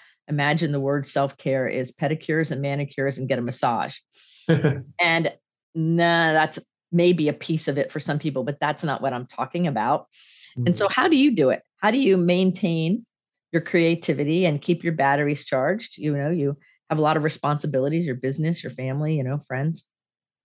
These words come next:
Speaker 2: Yeah, I, I certainly, um, I, I search for ways to, um, on occasion disconnect because I'm a person who's on the device a lot of times. And,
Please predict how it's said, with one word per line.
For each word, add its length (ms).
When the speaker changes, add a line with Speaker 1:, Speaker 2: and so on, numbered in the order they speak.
Speaker 2:
Yeah, 560
I, 140
I 40
certainly, 540
um, 480
I, 300
I 60
search 360
for 200
ways 400
to, 680
um, 420
on 160
occasion 460
disconnect 640
because 580
I'm 180
a 40
person 340
who's 360
on 300
the 140
device 500
a 80
lot 240
of 80
times. 480
And, 280